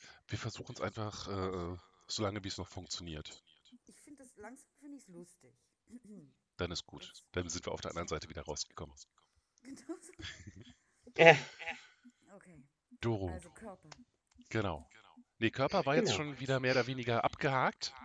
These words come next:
Speaker 2: Ah.
Speaker 1: Außer du hast jetzt natürlich noch eine, äh, wunderbare Geschichte, irgendwas, dass dir irgendwo ein, ein Vogel aus, aus einer Beule, äh, rausgekommen ist und dann weggeflogen ist oder so.
Speaker 2: Nee.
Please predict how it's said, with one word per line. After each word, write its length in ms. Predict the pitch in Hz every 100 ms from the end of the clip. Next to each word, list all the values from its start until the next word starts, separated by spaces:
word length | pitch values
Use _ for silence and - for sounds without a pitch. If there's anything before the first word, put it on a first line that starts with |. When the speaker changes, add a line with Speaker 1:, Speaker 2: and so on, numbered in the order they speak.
| 185
Speaker 2:
Ah. 160 | 233 220 170 _ _ _ - - -
Speaker 1:
Außer 260 | 120 151
du 100 | 131 113
hast 160 | 127
jetzt 140 | 147 135
natürlich 320 | 127 123 127
noch 140 | 123
eine, 360 | 110 110 113 107
äh, 560 | 107 104 101 101 98 -
wunderbare 460 | 123 139 117 131
Geschichte, 460 | 120 - 131 - 123
irgendwas, 580 | 107 104 113 107 - -
dass 240 | 107 -
dir 380 | 101 95 92 95 - - - - - - -
irgendwo 300 | 127 - 131
ein, 280 | 110 110 -
ein 160 | 107
Vogel 380 | - 135 143 135
aus, 380 | 117 - - -
aus 160 | 110
einer 200 | 113 123
Beule, 520 | 117 104 151 147 143 127
äh, 140 | 127
rausgekommen 720 | 123 117 143 - 139 139 135 127
ist 180 | 123
und 160 | 127 110
dann 160 | 113 110
weggeflogen 460 | 120 - 135 123
ist 120 | 120 120
oder 160 | 113
so. 180 | 110 110 - _ - - _ _ _ _ _ _ _ _ _ _ - 247 _ - - _ _ _ -
Speaker 2:
Nee. 320 | 254 254